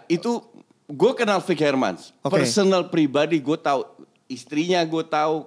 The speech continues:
Speaker 1: karakternya gue tahu. Vic Herman sih kan seperti yang lu bilang, pelatih top dunia.
Speaker 2: Ya.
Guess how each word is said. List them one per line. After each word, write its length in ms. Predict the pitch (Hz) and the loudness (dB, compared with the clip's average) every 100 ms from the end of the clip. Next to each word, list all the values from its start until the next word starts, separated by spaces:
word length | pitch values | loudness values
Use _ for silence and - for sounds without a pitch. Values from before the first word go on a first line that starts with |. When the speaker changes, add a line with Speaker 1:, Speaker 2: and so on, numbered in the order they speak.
| - _ | -14 _
Speaker 1:
karakternya 680 | 139 139 143 - 151 147 160 | -6 -4 -4 -4 -4 0 -2
gue 200 | 143 147 | -2 -4
tahu. 300 | 139 135 135 - _ _ _ _ _ _ _ | -4 -6 -6 -14 _ _ _ _ _ _ _
Vic 220 | - 170 | -4 0
Herman 300 | 165 151 208 | 0 0 -2
sih 100 | 220 | -4
kan 160 | 226 208 | -4 -6
seperti 300 | 180 - 143 | -6 -6 -6
yang 80 | |
lu 100 | 120 | -4
bilang, 340 | 110 104 98 80 - _ | -6 -4 -6 -6 -18 _
pelatih 460 | 123 120 117 131 110 - | -4 -4 -4 -10 -10 -16
top 260 | - 117 - | -4 -4 -4
dunia. 480 | 110 110 104 87 71 _ _ _ _ | -6 -4 -2 -4 -8 _ _ _ _
Speaker 2:
Ya. 180 | 143 | -4